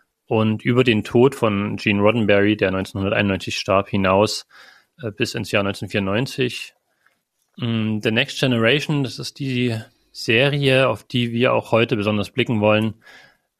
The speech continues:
ähm, einfach weil das die Serie ist, wo vielleicht am deutlichsten so die utopische Seite von Star Trek gezeigt wird oder hervorkommt. Ähm, das ist auch die Serie, wo Captain Jean-Luc Picard das Kommando über die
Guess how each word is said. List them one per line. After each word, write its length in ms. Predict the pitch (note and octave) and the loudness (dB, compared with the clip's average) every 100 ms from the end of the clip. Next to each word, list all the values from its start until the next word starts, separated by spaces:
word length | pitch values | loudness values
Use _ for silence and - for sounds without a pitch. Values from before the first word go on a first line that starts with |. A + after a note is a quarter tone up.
| - | -8
ähm, 300 | G#2 A2+ A#2 | -4 -4 -2
einfach 480 | A2 A2 A#2 G#2+ - | -2 -2 -2 -2 0
weil 320 | G2+ F#2+ G2 | 2 2 2
das 320 | A2+ - - | -2 -4 -4
die 180 | C3 C3 | -4 -2
Serie 320 | A#2 G#2 G#2 | 2 2 2
ist, 420 | A#2+ B2 - - _ | 2 -2 -4 -10 _
wo 340 | B2 A2 A2 | -6 0 0
vielleicht 320 | G#2 A#2+ G#2+ A2+ | 0 0 0 0
am 100 | G2 | 2
deutlichsten 500 | G#2+ - G#2+ - G#2+ | 2 2 -4 -4 -2
so 140 | G#2 | -2
die 120 | G#2+ | -2
utopische 460 | A2+ A2+ A2 G2+ G2+ | -2 -2 -2 0 2
Seite 300 | G2 G2+ F#2+ | 2 2 0
von 160 | G2+ | -4
Star 260 | F2+ G2 F#2 | -4 -2 -2
Trek 380 | - F#2 - - | -2 -8 -8 -20
gezeigt 440 | - - G#2 - | -12 -2 -2 0
wird 140 | G#2+ G#2 | -2 0
oder 140 | G2+ | -2
hervorkommt. 680 | F#2+ - A2 - A2+ A2+ - _ _ _ - _ _ _ _ - | -2 -2 -2 0 -2 -2 -10 _ _ _ -20 _ _ _ _ -8
Ähm, 340 | G#2+ G#2 G2+ | -4 -4 -4
das 160 | G2+ G#2+ | -6 -6
ist 160 | C#3 B2 | -4 -2
auch 80 | |
die 140 | - B2 | -2 0
Serie, 420 | B2 A2+ G#2+ G#2 | 2 4 4 2
wo 320 | G2 G2 G2 | 0 0 0
Captain 400 | G2 A2 - G#2+ | -2 -6 -6 -6
Jean-Luc 480 | F#2+ G#2 G#2 A#2 _ | -2 -2 -2 -4 _
Picard 680 | - - - G#2+ A#2 B2 B2 _ _ - _ - | -16 -8 0 4 4 4 0 _ _ -20 _ -10
das 180 | G#2+ | -10
Kommando 420 | - A2+ G#2+ A2+ A#2+ | -4 0 2 2 2
über 220 | A2+ A2 | 0 0
die 340 | G#2 G#2 A#2 | 0 0 0